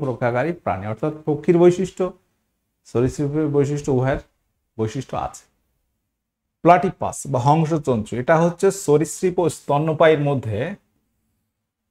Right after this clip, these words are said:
সংযোগ রক্ষাকারী প্রাণী, এটাও মনে রাখবে, এটাও পরীক্ষা আসার মতো কিন্তু, হ্যাঁ। ডিপ্লো-, আহ, ডিপ্লোভার্টিব্রন, এটা বলা হচ্ছে মাছ ও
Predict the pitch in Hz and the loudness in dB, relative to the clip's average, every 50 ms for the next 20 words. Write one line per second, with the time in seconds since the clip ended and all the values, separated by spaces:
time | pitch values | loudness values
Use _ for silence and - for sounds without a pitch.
0 | _ _ - - - - 147 139 143 143 143 156 156 156 151 127 117 - - 123 | _ _ -20 -12 0 0 2 2 2 2 2 2 2 2 2 -4 -4 -2 -2 -4
1 | 120 - 123 120 123 - - - _ _ _ _ - 123 104 95 95 101 117 - | -2 0 -2 -2 -2 -4 -8 -10 _ _ _ _ -4 -2 -2 -2 -2 -6 -12 -16
2 | _ _ _ _ _ - 131 131 170 170 170 170 180 180 180 170 143 110 98 92 | _ _ _ _ _ -8 0 4 4 6 6 6 6 6 6 6 6 4 0 -4
3 | 92 90 - _ _ _ _ _ _ _ _ _ - - 139 165 165 147 156 165 | -6 -8 -8 _ _ _ _ _ _ _ _ _ -8 0 4 4 4 4 4 2
4 | 170 165 - 175 165 160 156 170 170 170 160 147 139 123 127 123 117 113 123 135 | 2 2 2 2 2 4 4 4 2 2 2 0 -2 -2 -2 -2 -2 -2 -2 -2
5 | 175 208 196 135 98 - _ _ _ _ _ _ _ _ _ _ _ _ _ _ | -2 -2 -2 -4 -6 -8 _ _ _ _ _ _ _ _ _ _ _ _ _ _
6 | _ _ _ _ _ _ _ _ _ _ - 156 170 160 - - _ - 196 196 | _ _ _ _ _ _ _ _ _ _ 2 2 2 2 -2 -14 _ 0 4 4
7 | 196 190 196 - - - - _ - - 156 143 143 143 139 131 120 113 160 175 | 6 6 4 2 0 -4 -12 _ -8 -4 -2 2 2 4 4 2 2 2 2 2
8 | 175 - 190 190 196 190 139 131 143 139 139 151 135 104 107 113 98 92 82 - | 2 4 4 6 6 6 6 6 4 4 4 2 0 0 0 0 -2 -2 -4 -12
9 | _ _ _ _ _ _ _ - 135 135 156 156 156 160 156 160 170 170 175 - | _ _ _ _ _ _ _ -12 -2 0 2 4 6 4 4 4 2 0 0 -6
10 | - 185 185 208 214 - - _ _ _ _ _ _ _ _ _ _ _ _ - | -2 -2 0 0 -2 -4 -6 _ _ _ _ _ _ _ _ _ _ _ _ -8
11 | 113 110 117 127 131 139 147 160 175 180 180 185 - - - - - 170 | -6 -4 2 4 6 6 8 8 6 6 4 -2 -8 -10 -10 -8 -2 2